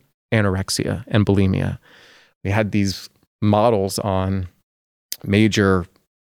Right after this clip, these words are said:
television networks and covers, and they were clearly underweight. And this was establishing a new ideal body image,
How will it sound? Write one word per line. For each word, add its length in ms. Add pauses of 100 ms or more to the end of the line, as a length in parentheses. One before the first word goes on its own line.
(140)
television 400
networks 480
and 220
covers, 560
and 180
they 140
were 240 (120)
clearly 500
underweight. 800 (320)
And 160
this 120
was 280 (120)
establishing 640
a 60
new 240
ideal 460
body 480
image, 500